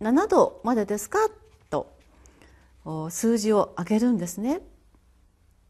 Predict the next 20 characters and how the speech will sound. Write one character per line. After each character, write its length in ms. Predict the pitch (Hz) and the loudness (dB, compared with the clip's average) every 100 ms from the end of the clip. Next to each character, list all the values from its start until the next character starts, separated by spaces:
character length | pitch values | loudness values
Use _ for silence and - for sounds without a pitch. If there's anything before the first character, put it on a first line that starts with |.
| _ _ _ _ _ _ - | _ _ _ _ _ _ 0
こ 120 | 277 | 2
れ 120 | 311 | 4
は 380 | 330 349 208 - - _ _ _ | 4 4 2 -4 -20 _ _ _
本 180 | 302 339 | -2 0
当 140 | 370 | 0
に 420 | 370 370 - - - - _ _ _ - - | 2 2 0 -6 -20 -20 _ _ _ -20 -4
回 240 | 262 269 | 0 0
数 220 | 262 269 | 2 0
の 100 | 226 | 0
七 280 | 185 190 233 | -2 -2 -4
回 260 | 262 302 294 | 0 -2 -2
っ 60 | - _ _ | -8 _ _
て 80 | 185 | 0
い 60 | |
う 160 | 175 160 - - - - - - | 0 -2 -6 -20 -18 -18 -14 -2
意 80 | |
味 100 | 233 | 0
で 80 | 208 | 4
言 100 | |
っ 40 | 196 | 2